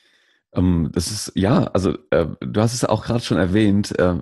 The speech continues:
es, es lag schon ein bisschen in mir, also aufgrund dessen, mein Opa war sehr kreativ und, äh, hat auch schon sehr viel gezeichnet. Das war für mich ein Riesenvorbild in vielerlei Hinsicht,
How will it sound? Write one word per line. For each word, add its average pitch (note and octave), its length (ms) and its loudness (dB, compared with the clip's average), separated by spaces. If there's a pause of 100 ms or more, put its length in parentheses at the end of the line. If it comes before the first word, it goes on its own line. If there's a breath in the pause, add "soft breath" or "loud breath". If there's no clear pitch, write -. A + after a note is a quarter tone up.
(120)
es, - 260 -6
es - 140 -2
lag G#2+ 240 0
schon A2+ 160 2
ein G2+ 100 2
bisschen A2+ 320 0
in G2+ 140 2
mir, B2 440 2
also F#2 320 0
aufgrund - 300 -4
dessen, G2 320 -2
mein F#2+ 160 2
Opa A#2 280 -2
war G#2 120 2
sehr G2+ 160 0
kreativ G2+ 840 0
und, F2+ 320 -2
äh, - 60 -2
hat F#2 240 -2
auch F#2 100 0
schon G2 160 0
sehr F#2+ 140 0
viel F2+ 120 -6
gezeichnet. F2+ 520 -2
Das F2 120 -8
war F#2 120 2
für - 80 -4
mich F#2+ 180 2
ein G2 60 0
Riesenvorbild G2 720 2
in F#2 100 0
vielerlei A2 320 2
Hinsicht, F#2+ 400 0